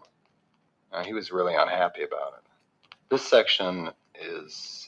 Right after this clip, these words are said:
an interesting document, I guess you could call it,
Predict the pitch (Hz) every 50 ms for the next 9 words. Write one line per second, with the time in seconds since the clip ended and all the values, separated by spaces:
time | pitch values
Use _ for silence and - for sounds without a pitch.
0 | - - 85 - 110 120 123 - - 98 - - 101 90 85 82 - - 98 95
1 | 104 107 - - - 85 76 - 62 - - - - _ _ _ _ _ _ _
2 | _ _ _ _ _ _ _ _ _ _ - 90 90 87 87 - - - - -
3 | - - - 78 69 65 - -